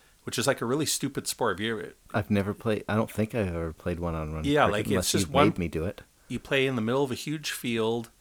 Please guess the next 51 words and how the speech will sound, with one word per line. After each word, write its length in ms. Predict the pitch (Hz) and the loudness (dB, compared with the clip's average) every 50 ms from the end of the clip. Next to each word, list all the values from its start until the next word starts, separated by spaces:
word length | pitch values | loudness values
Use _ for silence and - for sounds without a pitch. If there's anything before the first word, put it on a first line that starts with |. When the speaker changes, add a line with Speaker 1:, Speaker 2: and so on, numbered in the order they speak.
| _ - - | _ -10 -8
Speaker 1:
like 100 | 101 - | -6 -4
a 60 | 107 | -2
regular 340 | 104 120 117 123 120 113 113 | -2 -2 0 -2 -2 -2 -4
field. 440 | 107 - - 117 101 101 95 101 101 | -4 -6 -6 -4 -4 -2 -2 0 0
Speaker 2:
Yeah, 100 | 95 92 | 0 0
you 60 | 123 | 0
used 120 | 117 113 | 0 0
Speaker 1:
A- 40 | - | 2
Speaker 2:
to 60 | 127 | 2
do 40 | 107 | 2
a 80 | 87 85 | 2 2
lot 180 | 87 90 90 | 2 2 0
of 80 | 90 87 | 0 0
running. 260 | 92 90 87 87 87 | 0 0 0 4 6
Speaker 1:
And 160 | 139 131 127 | 6 6 6
then, 200 | 139 135 127 127 - | 6 2 0 0 0
yeah, 200 | 147 160 160 123 | 0 2 2 2
the 120 | 101 120 | 0 0
guy 220 | - 135 139 147 131 | 2 2 4 2 2
bowling 400 | 101 110 110 123 139 143 117 98 | 2 2 2 2 2 0 0 -2
just 140 | 101 - | -2 -2
has 120 | 127 113 - | -2 -2 -2
to 120 | - - 92 | -2 -4 -4
run 340 | 85 92 98 107 110 107 | -2 0 0 0 0 0
like 200 | 95 90 95 - | -2 -4 -6 -6
crazy 540 | - - - 98 104 110 104 110 101 92 90 | -8 -6 -4 -4 -4 -4 -4 -6 -6 -8 -8
and 120 | 87 92 90 | -10 -10 -10
get 140 | - - - 185 - - | -12 -12 -14 -16 -20 -14
just 220 | - - - - | -12 -12 -12 -10
totally 260 | - - 101 104 104 | -8 -8 -6 -6 -6
tired 300 | - - 104 98 98 92 | -6 -6 -4 -4 -4 -4
out. 260 | - 101 95 95 - - | -6 -6 -6 -8 -10 -10
And 120 | 101 95 - - - - - - - | -12 -14 -14 -16 -20 -20 -20 -20 -16
so 140 | - - 139 | -6 -2 0
we 100 | 135 151 | 0 2
did 160 | 147 156 151 | 2 0 2
that, 380 | 127 123 120 120 131 143 - - _ _ _ _ _ _ _ - | 4 4 6 6 4 2 0 -6 _ _ _ _ _ _ _ -8
and 80 | 101 104 | -4 -2
that 140 | 107 101 | -2 -2
was 140 | 101 104 - | -2 -4 -4
at 140 | 110 92 - | -6 -6 -8
least 580 | 104 117 135 139 135 - - - - - - - - _ _ _ _ _ - _ _ _ _ _ _ - - | -8 -8 -6 -4 -4 -2 -4 -4 -4 -8 -12 -16 -16 _ _ _ _ _ -20 _ _ _ _ _ _ -18 -16
a 40 | - | -14
twenty-seven 560 | - - - 101 98 98 - - 113 - 98 | -10 -8 -6 -6 -6 -6 -6 -6 -6 -6 -6
hour. 160 | 90 92 90 | -6 -4 -2
Oh, 120 | 95 156 233 | 0 0 0
that 80 | 294 | 0
was 140 | 156 110 - | 0 -2 -4
thirty 280 | - - 143 165 170 185 | -2 0 0 0 0 -2
years 320 | 180 175 175 185 185 - | 0 0 0 0 0 0
ago. 480 | 208 156 120 95 87 90 113 196 226 | 0 0 0 0 2 2 0 0 0